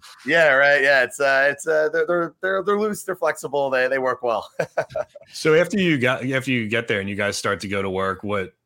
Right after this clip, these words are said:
Speaker 2: what, what happened from there? I guess did, he, he came to, and then, um, you know, other people were able to, to get on the scene.
Speaker 1: Yeah, so, I mean, like, first thing I, I, like, tell the param-, or I'm sorry, I tell the security, I'm like, "You gotta,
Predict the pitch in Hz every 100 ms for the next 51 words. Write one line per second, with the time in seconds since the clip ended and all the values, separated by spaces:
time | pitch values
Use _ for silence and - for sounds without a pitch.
0 | _ _ _ 123 104 90 113 104 104 107
1 | 107 98 95 101 95 90 95 - 92 85
2 | 98 98 85 98 92 90 104 _ - 113
3 | 101 - 110 107 95 95 92 92 90 87
4 | 87 87 _ _ _ _ _ _ 110 98
5 | 90 101 104 104 107 107 107 107 101 -
6 | 104 104 110 110 - 120 117 _ _ _
7 | _ _ 208 226 190 180 160 156 147 -
8 | 160 156 147 131 123 117 113 110 107 120
9 | 113 117 110 110 117 117 113 120 107 117
10 | 107 - 117 110 107 104 104 104 117 123
11 | 113 110 101